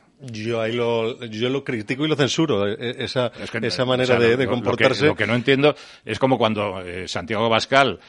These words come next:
Speaker 2: o este Espinosa de los Monteros criticaban en la investidura de Pedro Sánchez, decían que cómo, eh, que, eh, Pedro Sánchez había formado un gobierno en contra de lo que había prometido al pueblo español, que era un gobierno ilegítimo, que había no sé qué, y entonces le contestó el portavoz del P N V y le digo, "Oiga,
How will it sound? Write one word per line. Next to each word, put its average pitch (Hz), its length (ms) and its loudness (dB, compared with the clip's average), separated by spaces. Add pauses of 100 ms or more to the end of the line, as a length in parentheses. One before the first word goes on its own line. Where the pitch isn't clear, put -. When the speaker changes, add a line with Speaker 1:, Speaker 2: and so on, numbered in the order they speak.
(200)
Speaker 2:
o 87 840 -8
este 80 920 -8
Espinosa 101 360 -4
de 107 60 2
los 110 140 -2
Monteros 117 440 -2
criticaban 113 600 0
en 95 200 -10
la 92 60 -8
investidura 98 520 -4
de 104 100 0
Pedro 113 220 -2
Sánchez, 127 400 -4 (280)
decían 110 440 -6 (300)
que 98 100 -14
cómo, 127 500 -6
eh, 90 320 -8
que, 87 80 -10 (120)
eh, 92 280 -12
Pedro 110 200 -4
Sánchez 113 280 -6
había 110 200 -2
formado 104 320 -6
un 104 80 -6
gobierno 107 420 -6
en 104 80 -8
contra 110 460 -6 (340)
de 104 140 -12
lo 104 100 -10
que - 60 -10
había 110 160 -4
prometido 104 400 -6
al 101 80 -6
pueblo 101 180 -10
español, 110 300 -6
que 113 60 -6
era 104 60 -4
un 101 60 -8
gobierno 101 300 -6
ilegítimo, 120 520 -6
que 101 100 -10
había 95 160 -8
no 101 80 -10
sé 104 120 -8
qué, 131 120 -6 (280)
y - 80 -14
entonces 101 240 -6
le 107 80 -4
contestó 104 600 -4
el 87 160 -14
portavoz 92 440 -8
del 98 120 -4
P 113 100 -4
N 104 120 -4
V 110 100 -4
y 127 40 -4
le 107 60 -4
digo, 85 140 -8
"Oiga, 120 240 -2